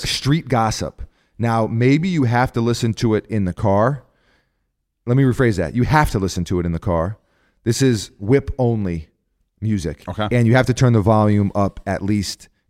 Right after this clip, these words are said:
Speaker 1: eighty percent of the capacity of your automobile. And I'm telling you, this thing, it bangs, man. It really, really, really bangs. So those are the two albums that I'm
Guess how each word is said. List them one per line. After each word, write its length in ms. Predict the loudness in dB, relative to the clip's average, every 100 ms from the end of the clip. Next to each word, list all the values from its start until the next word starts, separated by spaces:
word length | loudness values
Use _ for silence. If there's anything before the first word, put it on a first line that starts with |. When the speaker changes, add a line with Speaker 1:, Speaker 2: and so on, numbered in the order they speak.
| -6
Speaker 1:
eighty 220 | -2 -2
percent 560 | -4 -4 -2 -4 -8 -20 _ _
of 460 | -4 -2 -2 -6 -14 -20 _ _ _ _
the 140 | -10
capacity 720 | -8 -6 -4 -2 -4 -6 -10 -12 _ _ _ _ -6
of 160 | -4
your 140 | -2 -2
automobile. 600 | -2 -4 -4 -6 -8 -12 _ _ _ _ _ -6
And 160 | -2
I'm 100 | -2
telling 300 | 0 0 2
you, 160 | 0 -2
this 280 | 0 0 0
thing, 460 | -2 0 0 -2 -6 _ _ _ _ _ _ _ _
it 140 | -10 -6
bangs, 420 | -4 -4 -6 -8
man. 260 | -8 -8 -12 _ _ _ -4
It 80 |
really, 260 | -2 0 0
really, 200 | 0 -2
really 180 | -2 -2
bangs. 460 | -2 -4 -6 -12 -20 _ _ _ _ _
So 540 | 0 2 4 0 -4 _ _ _ -2
those 320 | 2 4 4
are 100 | 2
the 100 | 0
two 400 | 0 0 2 0 -2
albums 760 | 0 2 2 0 -2 -6 -12 -16 _ _
that 180 | -6 -6 -6
I'm 500 | -2 0 0 -2